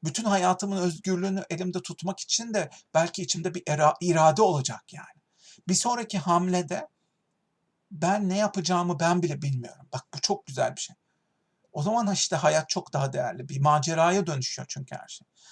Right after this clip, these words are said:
Sen kendini bile şaşırtabilirsen sürekli bir sonraki hamleyi bilmelerine asla izin verme. <laughs> Kendin de izin verme.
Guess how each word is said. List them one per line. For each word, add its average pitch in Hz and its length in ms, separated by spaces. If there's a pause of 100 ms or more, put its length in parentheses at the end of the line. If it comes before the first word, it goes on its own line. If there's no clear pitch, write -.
(320)
Sen 156 360
kendini 156 500
bile 190 160
şaşırtabilirsen 156 840
sürekli 139 460
bir 175 60
sonraki 202 380
hamleyi 156 520 (540)
bilmelerine 180 560
asla 196 400
izin 151 280
verme. 143 320 (540)
<laughs> - 520
Kendin 196 480
de 208 120
izin 139 260
verme. 95 360